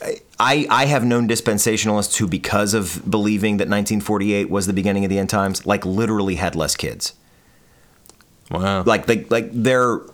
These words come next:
Speaker 1: their view of living on planet Earth was significantly altered because they thought
Speaker 2: Mm.
Speaker 1: Jesus was gonna come back in nineteen eighty-nine or nineteen ninety-four.
Speaker 2: Yeah.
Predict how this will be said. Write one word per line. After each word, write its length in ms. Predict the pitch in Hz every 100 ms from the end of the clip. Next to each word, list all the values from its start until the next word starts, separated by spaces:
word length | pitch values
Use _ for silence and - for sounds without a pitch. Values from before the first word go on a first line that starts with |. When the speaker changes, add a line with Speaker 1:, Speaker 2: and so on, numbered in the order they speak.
| -
Speaker 1:
their 240 | 131 120
view 600 | 98 92 92 120 131 107 -
of 380 | 113 113 101 - _ _ _ - - -
living 580 | 104 123 120 123 120 107
on 220 | 107 107 104
planet 420 | - 107 101 -
Earth 480 | 101 98 73 - - -
was 200 | 92 90
significantly 920 | - 95 95 101 104 101 110 - 92
altered 520 | 92 95 - 73 69 - - -
because 300 | 104 123 113
they 120 | 113
thought 280 | 113 113 110
Speaker 2:
Mm. 40 | 92
Speaker 1:
Jesus 340 | 104 104 101
was 100 | 95
gonna 160 | 117 98
come 160 | 104 92
back 240 | 98 95
in 140 | 92
nineteen 380 | 90 95 85 101
eighty-nine 580 | 92 90 85 80 78 78
or 60 | 85
nineteen 400 | 90 95 - 95
ninety-four. 400 | 90 85 104 92
Speaker 2:
Yeah. 580 | 87 85 78 82 90